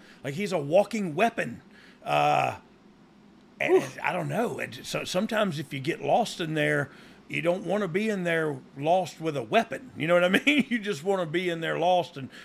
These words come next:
Speaker 1: with somebody that's gonna try to help you to, to figure it out before we just punch one another or kick, thrust kick a chair into one another's face.
Speaker 2: <laughs> Did you
Speaker 1: Uh,
Speaker 2: know?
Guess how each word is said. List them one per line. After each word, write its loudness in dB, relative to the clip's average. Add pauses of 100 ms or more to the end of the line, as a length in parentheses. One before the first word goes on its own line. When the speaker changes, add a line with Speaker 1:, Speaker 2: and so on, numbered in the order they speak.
Speaker 1:
with -6
somebody 0
that's -6
gonna -4
try 0
to -2
help 0
you 2
to, -4 (500)
to -10
figure 2
it 2
out 2 (140)
before 0
we 0
just -6
punch -2
one -4
another -8 (400)
or 2
kick, 0
thrust -2
kick 0
a -4
chair 2
into -2
one 0
another's -4
face. -8 (140)
Speaker 2:
<laughs> 0
Did 2
you 4
Speaker 1:
Uh, 6 (680)
Speaker 2:
know? 2